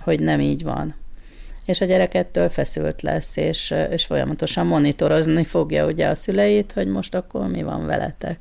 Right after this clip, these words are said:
Végül is a lényeg tényleg az, hogy a családi harctérből legyen családi játéktér, és tényleg a nehéz helyzeteket és amik ilyen összecsapással, ö, kezdődő, végződő helyzetek, azokat is át lehet játékosba fordítani,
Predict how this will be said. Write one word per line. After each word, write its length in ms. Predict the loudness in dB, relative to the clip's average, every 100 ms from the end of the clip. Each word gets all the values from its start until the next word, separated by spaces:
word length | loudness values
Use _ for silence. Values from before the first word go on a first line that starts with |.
| -6
Végül 280 | 2 4 4
is 160 | 4 4
a 40 |
lényeg 400 | 4 4 2 2
tényleg 420 | 2 4 4 4
az, 400 | 4 4 2 0 -2 -2
hogy 220 | -4 -4
a 80 | -4
családi 560 | -2 0 2 0 0 -2
harctérből 920 | 2 2 0 -6 0 2 2 2 2
legyen 420 | 2 0 0 -2
családi 460 | -2 -4 -2 -2 2
játéktér, 920 | 2 2 0 -4 -4 -2 2 4 2 -4 -20 -20 -8
és 120 | -6
tényleg 380 | 2 4 6 4
a 60 | 4
nehéz 400 | 4 4 2 2
helyzeteket 720 | 0 2 0 0 -2 -4 -2
és 240 | -2 -2 -2
amik 360 | -2 -4 -4
ilyen 200 | -4 0
összecsapással, 1400 | -2 -2 -2 -4 -2 -2 0 2 2 2 0 2 2 4 4
ö, 240 | 2 2 -2 0
kezdődő, 640 | 2 2 4 2 4 4
végződő 600 | 4 2 2 2 2 0
helyzetek, 720 | 2 2 2 2 2 0 0
azokat 380 | -2 -2 -6 -6
is 120 | -4
át 280 | 0 0 0
lehet 260 | -2 0
játékosba 760 | -2 -2 -2 -4 -4 -6 -6 -8
fordítani, 920 | -2 0 0 0 -2 0 0 2